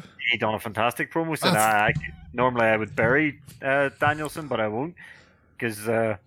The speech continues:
Speaker 1: he's gonna fucking kill you," <laughs> basically.
Speaker 2: Uh, that was, that was excellent. Um, <laughs> yeah, it's actually just really fucking good promo. Um,
Speaker 1: You always
Speaker 2: Jeff
Speaker 1: forget how good Daniels can talk, though.
Speaker 2: Oh, I've, I've never seen him do much talking 'cause I never watched,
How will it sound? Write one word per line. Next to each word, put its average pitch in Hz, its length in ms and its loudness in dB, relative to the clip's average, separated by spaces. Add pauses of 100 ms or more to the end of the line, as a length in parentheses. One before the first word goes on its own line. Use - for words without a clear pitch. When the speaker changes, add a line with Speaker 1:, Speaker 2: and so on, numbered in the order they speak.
(280)
Speaker 1:
he's 131 120 -2
gonna 135 220 -2
fucking 120 320 -6
kill 135 220 -2
you," 190 120 -2
<laughs> - 0 -
basically. - 600 0 (520)
Speaker 2:
Uh, 127 200 2
that 127 160 8
was, 131 100 0 (160)
that 143 100 8
was 131 200 6
excellent. 135 520 -2
Um, 120 440 0 (300)
<laughs> - 280 0
yeah, 170 300 12 (160)
it's - 280 0
actually 139 380 0
just - 200 -4 (200)
really 113 320 -6
fucking 120 320 -4
good 113 180 -4
promo. 127 320 0 (600)
Um, 147 680 12 (720)
Speaker 1:
You - 80 4
always 254 120 12
Speaker 2:
Jeff - 40 -6
Speaker 1:
forget 127 220 4
how 117 100 0
good 123 240 0
Daniels 110 360 2
can 120 140 -8
talk, 123 300 2
though. 185 160 0 (440)
Speaker 2:
Oh, 220 200 12
I've, 226 240 12
I've 220 160 8
never 262 200 6
seen 139 200 6
him 127 100 2
do 117 160 2
much 180 300 4
talking 214 400 2
'cause 127 180 -2
I 135 100 -2
never 120 240 -6
watched, - 380 -6